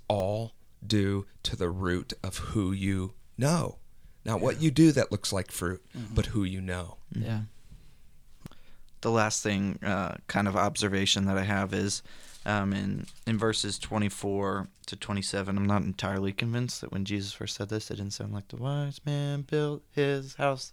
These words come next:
Speaker 3: upon the rock."
Speaker 1: <laughs> Woo!
Speaker 3: You know, <laughs> just started singing the song. That's where it started. It's been around for years. Um, clearly, m-,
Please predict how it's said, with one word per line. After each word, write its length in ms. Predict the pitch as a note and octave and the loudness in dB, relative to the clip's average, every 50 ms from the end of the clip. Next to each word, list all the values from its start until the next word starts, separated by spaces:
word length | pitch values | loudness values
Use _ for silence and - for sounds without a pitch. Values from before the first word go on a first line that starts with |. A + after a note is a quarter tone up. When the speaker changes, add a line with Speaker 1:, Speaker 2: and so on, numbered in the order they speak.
| - - | -6 -2
Speaker 3:
upon 340 | C3 B2 B2 A#2+ A#2+ A#2+ | 2 2 2 2 2 0
the 100 | A2 A2 | 0 2
rock." 240 | A2 A#2 A#2+ B2 C3 - F4 - | 2 4 4 4 4 2 0 2
Speaker 1:
<laughs> 80 | - - | 12 12
Woo! 280 | G4 G4 G4 F4+ D#4 | 12 12 12 12 12
Speaker 3:
You 100 | C4+ B3 G#3 | 12 10 8
know, 40 | - B2 A#2 A2+ G#2 - - - | 8 6 4 4 4 2 -2 -4
<laughs> 400 | - - - - - - - - | -2 -2 -2 -2 -4 -8 -8 0
just 200 | C3 B2+ A#2 - - | 4 6 6 6 8
started 300 | - C3+ A#2 A2 G2+ - | 8 8 8 8 8 6
singing 260 | - - A#2+ A#2 A2+ | 4 4 4 4 4
the 60 | G2 | 4
song. 240 | - - B2+ A#2+ A#2 | 4 4 4 4 4
That's 180 | A#2+ A2+ - - | 2 2 2 2
where 80 | D#3 D3+ | 2 2
it 40 | |
started. 340 | - - - C#3+ D3+ E3 D3 | 2 4 4 6 6 6 6
It's 100 | A#2+ - | 4 2
been 140 | - C3+ C#3 | 2 2 2
around 300 | C#3 C3+ B2+ B2+ C3 B2 | 4 6 6 6 4 4
for 240 | A#2+ - A#2 A#2 - - - - - - - | 2 0 -2 -2 -2 -4 -10 -16 -16 -12 -10
years. 880 | G2+ A2 C3 C3+ C#3+ D3+ D3+ D3 C#3+ - - - - - - - - - - - - - - | -8 -6 -4 -2 -2 0 0 0 0 0 0 -2 -4 -6 -8 -8 -8 -10 -14 -16 -16 -8 -2
Um, 520 | - A#2+ A#2 A#2 A2+ A2+ A2+ A2 G#2+ A2 - - - - - - - - - - - | 0 4 6 8 10 10 10 10 8 6 0 -6 -14 -18 -18 -16 -16 -16 -16 -12 0
clearly, 540 | - A2+ G#2+ G2+ G2+ G#2 G#2 G2+ G2+ - - - - - - - - - | 4 4 6 6 4 2 0 0 -2 -4 -10 -18 -20 -16 -14 -10 -8 -6
m-, 120 | - - | -6 -8